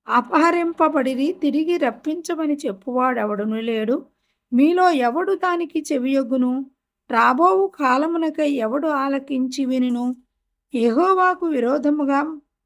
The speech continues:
మనము పాపము చేసితిమి. వారు ఆయన మార్గములలో నడువ నల్లకపోయిరి. ఆయన ఉపదేశమును వారు అంగీకరింపకపోయిరి. యాకోబును దోపు సొమ్ముగా అప్పగించినవాడు, దోచుకుని వారికి ఇస్రాయేలును అప్పగించినవాడు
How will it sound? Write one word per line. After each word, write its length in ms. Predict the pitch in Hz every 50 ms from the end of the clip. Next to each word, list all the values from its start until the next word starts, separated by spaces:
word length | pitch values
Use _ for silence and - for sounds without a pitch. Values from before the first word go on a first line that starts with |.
| _ - 240
మనము 400 | 233 240 240 247 262 254 247 240
పాపము 500 | 247 254 240 240 269 269 349 349 349 359 294 - 311
చేసితిమి. 640 | 254 254 247 - 254 - 262 214 226 240 269 294 285 _ _ _ _ _ _ _ _ -
వారు 280 | 233 220 226 240 240 240
ఆయన 360 | 240 240 240 254 254 247 254
మార్గములలో 920 | 247 240 254 285 370 370 285 320 359 381 339 339 311 302 339 370 381 392 _ - 277
నడువ 380 | 254 254 240 262 330 339 370
నల్లకపోయిరి. 960 | 359 349 311 285 269 269 277 277 277 285 - 302 277 247 247 220 240 240 - - _ -
ఆయన 280 | 254 262 254 262 254 240
ఉపదేశమును 960 | 233 240 226 294 302 262 339 381 392 370 - _ _ - 330 311 294 349 370 _ _ _ _ _ _ _ _ _ _ -
వారు 220 | 269 254 269 262 254
అంగీకరింపకపోయిరి. 1400 | 247 247 254 285 349 381 370 349 320 302 269 254 294 262 240 262 254 277 254 233 233 233 226 240 277 339 330 -
యాకోబును 720 | 254 240 233 262 262 - 330 381 349 330 349 339 330 359 359 311
దోపు 380 | 254 240 254 285 277 - 349
సొమ్ముగా 580 | 320 - 349 330 320 311 294 269 285 285 294 294 - _ _ _ _ _ _ - -
అప్పగించినవాడు, 1200 | 247 247 247 - 359 302 320 330 302 294 339 311 302 294 285 269 262 262 240 247 240 247 311 - _ _ -
దోచుకుని 600 | 226 214 240 247 285 294 - 359 - 359 359 359
వారికి 520 | 349 339 330 302 285 285 294 285 285 285 240
ఇస్రాయేలును 720 | 220 - - 240 247 269 294 302 277 277 269 269 262 311
అప్పగించినవాడు 1120 | 302 247 - - 254 240 233 247 240 233 - 269 233 233 233 226 226 226 214 254 294